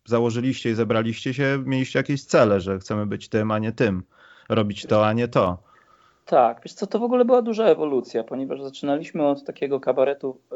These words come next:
Speaker 2: e, stricte studenckiego i mocno zapatrzonego w Zieloną Górę, w kabaret Potem.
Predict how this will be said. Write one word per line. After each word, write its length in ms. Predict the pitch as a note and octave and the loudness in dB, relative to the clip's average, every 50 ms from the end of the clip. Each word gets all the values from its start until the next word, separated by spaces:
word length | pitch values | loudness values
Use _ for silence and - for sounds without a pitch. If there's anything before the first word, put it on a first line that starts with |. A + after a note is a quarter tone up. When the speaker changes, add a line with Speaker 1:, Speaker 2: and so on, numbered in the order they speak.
| B2+ A#2+ B2 | -4 -4 -4
Speaker 2:
e, 40 | B2 | -4
stricte 400 | B2 - - C3 C3+ _ - C#3 | -8 -10 -14 -14 -12 _ -12 -12
studenckiego 800 | - - C#3+ B2+ C3+ B2 B2 B2 - - B2+ B2 A#2+ B2 B2 B2 | -10 -8 -6 -4 -4 -4 -4 -6 -4 0 0 0 0 0 -4 -4
i 100 | B2 B2 | -4 -2
mocno 340 | A#2 A#2 A#2 - - C3 A#2 | -2 -2 -4 -4 -4 -6 -2
zapatrzonego 720 | A#2 A#2+ - - A#2+ - - B2+ A#2+ A#2 A#2 A#2 B2 B2 | -2 -4 -4 -4 -8 -6 -2 -2 0 0 0 0 0 -2
w 40 | A2+ | -4
Zieloną 420 | A#2+ B2 A#2 A#2+ A#2 A#2 A2+ A2+ | -2 0 0 2 2 2 2 0
Górę, 260 | A2 A#2+ B2 B2 A#2+ A#2 | 0 2 4 4 4 2
w 60 | - | 2
kabaret 400 | - A#2 A2+ A#2+ A2+ A2 - _ | -2 -2 0 0 0 -2 -2 _
Potem. 460 | - - A2+ - - A#2+ A2+ A2 A2+ | -4 -4 -4 -4 -4 -8 -8 -8 -8